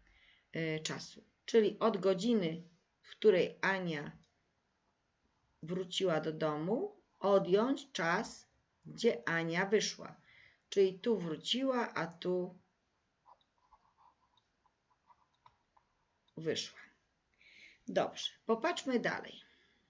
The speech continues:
Łukasz z kolei idzie na trening o godzinie szesnastej. Na którym zegarze jest godzina szesnasta, proszę? Na tym, bardzo dobrze.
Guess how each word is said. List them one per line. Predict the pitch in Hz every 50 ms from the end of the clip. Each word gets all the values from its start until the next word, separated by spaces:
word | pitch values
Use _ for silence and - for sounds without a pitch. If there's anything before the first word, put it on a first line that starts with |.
| _ _ _ _ _ _ - - - -
Łukasz | - 240 247 214 - - 143 143 156 202 247 - - - - _ _
z | - - -
kolei | - 190 190 180 175 160 156 160 170 202 247 269 - - - _ _ _ _ _ - - - - - - _ _ _ _ _
idzie | - 247 247 330 330
na | 294 254 226
trening | - - 220 220 226 240 240 240 226 -
o | - 180
godzinie | 185 190 180 175 180 190 196 190 190 190 190 202 - - -
szesnastej. | - - - - 233 220 - - - 202 196 170 160 165 - - - - - - - - - _ _ _ _ _ - _ _ _ _ _ -
Na | 185 180
którym | 175 - - 277 294 359 370 359
zegarze | 240 226 - - 190 185 175 185
jest | 180 175 -
godzina | - 185 175 175 175 175 165 170
szesnasta, | 170 - 175 170 - - 175 165 156 160 160 - - -
proszę? | 175 - 165 160 160 - - - 160 185 233 320 - - _ _ _ _ _ _ _ _ _ _ _ _ _ _ _ _ _ _ _ _ _ _ _ _ _ _ _ _ _ _ _ _ _ _ _ _ _ _ _ _ _ _ _ _ _ _ _ _ _ _ _ _ _ _ _ - - - - - - _ _ _ -
Na | 220 247 247 - -
tym, | - - - - - 160 160
bardzo | 156 156 156 156 160 - 262
dobrze. | 240 220 208 185 180 - - - - -